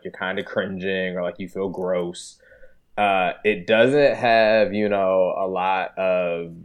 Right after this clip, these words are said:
dialogue in it that doesn't feel realistic or that, you know, feels like, you know, we aren't living in, like, a, a universe that makes sense. The, the craziest thing that happens in it is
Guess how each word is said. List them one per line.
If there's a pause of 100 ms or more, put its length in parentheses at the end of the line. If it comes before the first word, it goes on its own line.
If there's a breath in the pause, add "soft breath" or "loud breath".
(200)
dialogue
in
it
that
doesn't
feel
realistic
or
that,
you
know,
feels
like, (480)
you
know,
we
aren't
living
in,
like,
a,
a
universe
that
makes
sense. (580)
The,
the
craziest
thing
that
happens
in
it
is